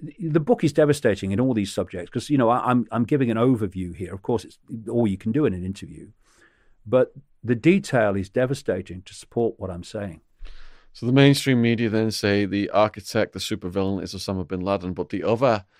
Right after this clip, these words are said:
Speaker 2: face that's all over the news is Mohammed Atta,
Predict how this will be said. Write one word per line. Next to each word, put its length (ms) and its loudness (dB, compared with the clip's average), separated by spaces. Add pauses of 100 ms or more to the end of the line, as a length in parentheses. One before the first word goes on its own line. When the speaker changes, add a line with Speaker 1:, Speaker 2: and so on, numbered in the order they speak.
(420)
Speaker 2:
face 480 6
that's 240 0
all 240 8
over 200 4
the 100 -2
news 460 2
is 200 -4
Mohammed 600 0
Atta, 520 2